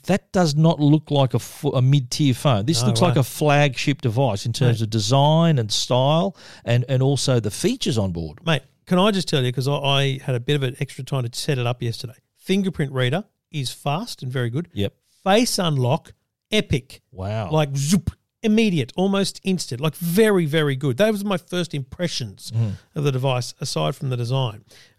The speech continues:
Speaker 2: Um, it comes in a light blue and a dark blue. The, uh, the Y seventeen, the cheaper one, is three sixty-nine, come in, like, a purple and a, I don't know, dark green, um, kind of look. It's, mate, it's a beautiful phone,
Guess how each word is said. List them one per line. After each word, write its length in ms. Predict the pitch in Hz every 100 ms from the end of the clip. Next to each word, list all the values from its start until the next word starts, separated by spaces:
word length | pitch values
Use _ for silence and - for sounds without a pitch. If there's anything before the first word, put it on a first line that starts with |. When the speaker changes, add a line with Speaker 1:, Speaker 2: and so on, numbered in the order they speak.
| -
Speaker 2:
Um, 180 | 135
it 40 | 147
comes 220 | 180 170
in 40 | 160
a 60 |
light 300 | 143 156 190
blue 100 | 220
and 80 | 214
a 40 | 165
dark 340 | 135 127 120
blue. 380 | 143 131 127 127 123 _ _ -
The, 420 | 139 135 123 127
uh, 340 | 120 117 117
the 160 | 117 120
Y 320 | 120 147 160
seventeen, 380 | 160 156 139 139
the 60 | 127
cheaper 320 | - 180 139
one, 100 | 131
is 120 | 120
three 260 | - 165 143
sixty-nine, 720 | - - 247 - 170 127 156
come 240 | - 156
in, 80 | 147
like, 160 | 139 131
a 60 |
purple 500 | 123 - 165 160 147
and 100 | 143
a, 140 | 135 123 - - - - - -
I 140 | 120
don't 100 | 104
know, 160 | 107 104 _ _
dark 300 | 139 127 123
green, 540 | 131 127 135 131 135 127
um, 580 | 120 120 117 117 117 117
kind 180 | - 135
of 80 | 117
look. 240 | 143 - _ _ _ _ _
It's, 440 | 190 196 - - - _ _ _
mate, 420 | 180 226 175 247 - _
it's 200 | 202 -
a 40 | 180
beautiful 520 | 156 202 294 - 339
phone, 640 | - 359 330 190 160 165